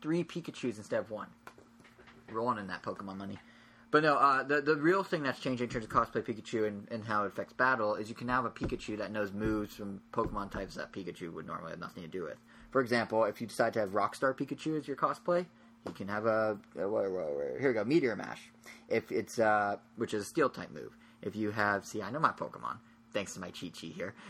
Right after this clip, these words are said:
If you <laughs> have Popstar Pikachu, you have the Fairy type move Draining Kiss. So,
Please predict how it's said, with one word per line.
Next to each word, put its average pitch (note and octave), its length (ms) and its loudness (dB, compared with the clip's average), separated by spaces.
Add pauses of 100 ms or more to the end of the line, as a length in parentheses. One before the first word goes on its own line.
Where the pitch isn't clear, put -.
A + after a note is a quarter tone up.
If C3+ 140 2
you C#3 120 4
<laughs> - 120 -2
have C#3 360 4
Popstar C3 480 2
Pikachu, E3 460 2
you C3+ 160 4
have A#2 300 4
the A#2 80 2
Fairy A#2+ 260 4
type A2+ 200 2
move A2 260 0
Draining G2+ 380 -2
Kiss. - 360 0 (440)
So, G#2+ 640 2